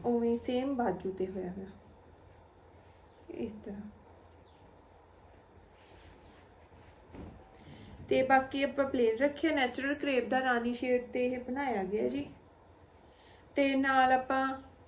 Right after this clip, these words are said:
ਸੈਮੀ ਚਨੋਨ ਦਾ ਦੁਪੱਟਾ ਰੱਖਿਆ। ਤੇ ਦੁਪੱਟੇ ਨੂੰ ਇਸ ਤਰ੍ਹਾਂ ਆਪਾਂ ਫਿਨਿਸ਼ਿੰਗ ਦਿੱਤੀ ਆ। ਬਹੁਤ ਸੋਹਣਾ ਬਣ ਗਿਆ ਜੀ ਦੁਪੱਟਾ ਇਸ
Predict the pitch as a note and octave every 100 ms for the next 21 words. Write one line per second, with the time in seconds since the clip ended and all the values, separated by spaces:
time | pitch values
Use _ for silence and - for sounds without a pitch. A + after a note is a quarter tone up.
0 | - - B3 B3 C4+ C#4+ C4+ C4 B3 B3
1 | B3 C#4 C4+ - F#3+ F#3+ - - A3+ G#3+
2 | - - - - - - - - - -
3 | - - - - - - - - - -
4 | - - - - - - C4+ C#4 C4+ D#4+
5 | D#4 C#4+ C4+ C4 C4 - B3+ B3 A#3+ C#4
6 | D#4+ - - - - - C4 A#3 A3 G#3+
7 | A3 A3+ A3+ - A3 G#3+ G#3+ - - -
8 | - - - - - - - - - -
9 | - - - C4 C#4+ - C#4 B3+ C4+ C#4
10 | C4 A#3 A3 G#3+ G#3+ A#3 B3+ - A#3 A#3
11 | - A#3 -